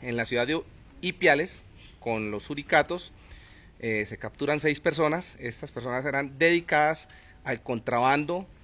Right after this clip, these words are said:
eh, de ingreso de mercancías, de diferentes tipos de mercancías al interior del país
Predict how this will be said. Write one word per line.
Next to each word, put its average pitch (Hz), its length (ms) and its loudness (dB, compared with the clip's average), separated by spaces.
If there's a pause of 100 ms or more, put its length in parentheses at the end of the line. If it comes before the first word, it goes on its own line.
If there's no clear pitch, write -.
(340)
eh, 113 480 -2
de 120 120 -2
ingreso 156 420 6
de 143 80 -2
mercancías, 135 720 0
de 127 80 -2
diferentes 113 400 -4
tipos 151 240 -6
de 151 80 -2
mercancías 156 680 -4
al 120 140 -6
interior 117 560 -2
del 147 160 0
país 160 480 0